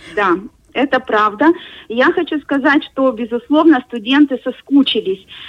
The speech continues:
Э, два года мы жили в условиях пандемии, и как-то адресно и точечно проводили наши мероприятия. Сейчас у нас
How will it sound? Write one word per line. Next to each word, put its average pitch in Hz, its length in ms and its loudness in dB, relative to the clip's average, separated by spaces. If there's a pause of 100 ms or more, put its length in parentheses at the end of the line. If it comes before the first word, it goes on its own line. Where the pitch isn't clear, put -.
(120)
Э, 214 320 2
два 294 280 0
года 269 360 0
мы 254 160 2
жили 254 320 0
в 208 80 -4
условиях 233 540 -2
пандемии, 269 760 2
и 247 320 -6
как-то 247 420 -4
адресно 269 600 -2
и 220 40 -10
точечно 254 540 -2
проводили 226 440 -4
наши 220 340 -2
мероприятия. 254 680 0
Сейчас 269 400 -2
у 254 60 -6
нас 233 160 -4